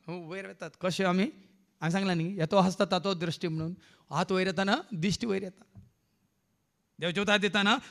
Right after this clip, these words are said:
खंय कडे भियन, भियन पळोवन, सकला पळोवचें न्ही. सगळांक, सगळी सकत. देखून हांगा आमी देवाचे उतार दितना, "तुमी चिंतो प्रभू, म्हाकाच पळोवन सांगता." न्ही, तशें न्ही.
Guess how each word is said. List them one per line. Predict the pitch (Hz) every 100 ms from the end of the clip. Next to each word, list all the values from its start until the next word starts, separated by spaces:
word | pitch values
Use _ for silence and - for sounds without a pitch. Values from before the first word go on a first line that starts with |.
| -
खंय | 220
कडे | 202 220
भियन, | 196 196 220 226
भियन | 220 214
पळोवन, | 202 220 208
सकला | 220 233
पळोवचें | 208 202 190
न्ही. | 190
सगळांक, | 220 254 403 427 - _ _ _ -
सगळी | 277 349
सकत. | 311 320 320 - - _ _ - -
देखून | 226 277
हांगा | 277 277 202 220 330 -
आमी | 233 247
देवाचे | 254 269 262
उतार | 226
दितना, | 226 208 226
"तुमी | 277 269
चिंतो | 254 226
प्रभू, | 208 208 208
म्हाकाच | 190 202
पळोवन | 175 202 180
सांगता." | 180 170
न्ही, | 175 190 254 233
तशें | 226 226
न्ही. | 220 214 175 123